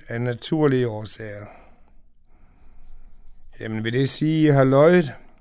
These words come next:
spurgte Feddersen og Ingrid i kor. Vi var mundlamme.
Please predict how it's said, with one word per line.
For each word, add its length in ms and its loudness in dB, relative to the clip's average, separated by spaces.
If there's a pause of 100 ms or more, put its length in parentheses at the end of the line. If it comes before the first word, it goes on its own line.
(140)
spurgte 460 -6
Feddersen 500 -6
og 140 -6
Ingrid 280 -8
i 100 -8
kor. 420 -10 (1500)
Vi 180 -6
var 120 0
mundlamme. 680 2